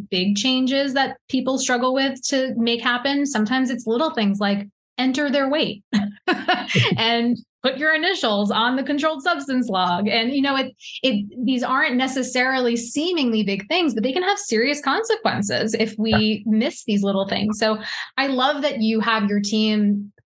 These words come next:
Speaker 1: be a part of that experience, because I, I'm sure sitting on the boards,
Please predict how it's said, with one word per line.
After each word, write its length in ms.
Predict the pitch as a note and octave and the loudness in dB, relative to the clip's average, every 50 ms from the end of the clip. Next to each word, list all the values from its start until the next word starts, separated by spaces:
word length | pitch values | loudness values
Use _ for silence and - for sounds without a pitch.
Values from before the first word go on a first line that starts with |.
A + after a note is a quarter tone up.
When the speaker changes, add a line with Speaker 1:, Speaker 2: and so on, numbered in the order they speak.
| - B3+ | -6 -4
Speaker 1:
be 160 | G3+ B3 A#3+ | 0 0 0
a 60 | A3+ G#3+ | 0 0
part 320 | - - A3+ G#3+ A3+ A3+ | -2 -2 -2 0 0 2
of 160 | A3+ G3 F3+ | 0 0 0
that 160 | G3 F#3 F#3 | 0 0 0
experience, 480 | G3 G3+ G3+ - G#3+ G3+ G3 F#3+ F#3 F3+ | -2 -2 -4 -2 0 0 0 0 -2 -2
because 240 | F3+ G#3 G3+ G3+ G3+ | -2 -2 0 0 0
I, 280 | - - G#3 G#3 G3+ - - - - - - | 0 0 0 -2 -2 -4 -10 -14 -10 -4 -2
I'm 160 | A3+ A3+ A3 | 0 0 0
sure 360 | A3 - - B3+ B3+ A#3+ A3 A3 | 0 0 0 0 0 0 0 0
sitting 260 | A3 A#3+ G#3+ G#3+ G#3 | -2 -2 0 2 2
on 100 | G3+ G3+ | 2 2
the 60 | G3+ | 2
boards, 600 | G3+ G#3 G3+ G3+ G3+ G3+ F#3+ F#3+ F#3 F#3 F#3 G#3 | 2 0 0 0 0 0 0 -2 -2 -4 -4 -4